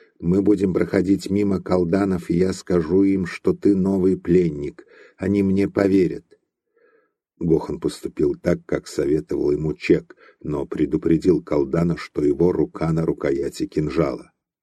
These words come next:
«Ты не должен ждать от меня вероломства», — сказал Чек. «В вас заключена моя единственная надежда на жизнь».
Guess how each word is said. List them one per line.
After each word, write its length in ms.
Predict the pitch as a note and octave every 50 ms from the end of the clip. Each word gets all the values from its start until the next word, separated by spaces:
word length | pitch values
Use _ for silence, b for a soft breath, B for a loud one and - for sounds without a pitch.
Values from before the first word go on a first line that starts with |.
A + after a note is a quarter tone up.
| _ _ _ _ -
«Ты 140 | A2 G#2+
не 160 | G#2 G#2+ G#2+ G2+
должен 480 | F#2 G#2+ G#2 G2+ F2+ E2 F#2+ F#2 F2+
ждать 420 | E2+ - E2 D#2+ F#2+ F#2 F2 - -
от 140 | E2+ E2 -
меня 300 | F2 F2+ F2+ F#2 F2+ F2+
вероломства», — 920 | E2 F#2 F2+ F2+ F2+ F2 F#2+ F#2 F2 E2 - - - - - D#2 D2+ - _ _ _ _ -
сказал 540 | - - - - D#2+ - - D#2 D2 C2+ -
Чек. 580 | - - - - - - - _ - _ _ _ _ _ _ _ _ -
«В 160 | F2 E2+ E2+
вас 340 | F#2 G2+ G#2 G2+ E2+ - -
заключена 720 | E2+ F#2 F2+ - F#2+ F2+ F2 - - G2 F#2 F2+ F#2 F#2
моя 300 | F2 F2+ F2+ F2+ F2 F#2
единственная 1040 | F2 F2 E2+ E2 D#2+ F#2+ G2+ F#2+ E2+ E2+ - - - F#2 E2+ E2+ E2+ E2+ E2+ E2+ E2
надежда 640 | E2+ F2+ F2 E2 F2 F#2+ F#2+ E2 C#2+ D2 F2 E2+
на 180 | E2+ F2+ F2+ E2
жизнь». 480 | D#2+ F#2 F2+ E2+ D2+ - - - -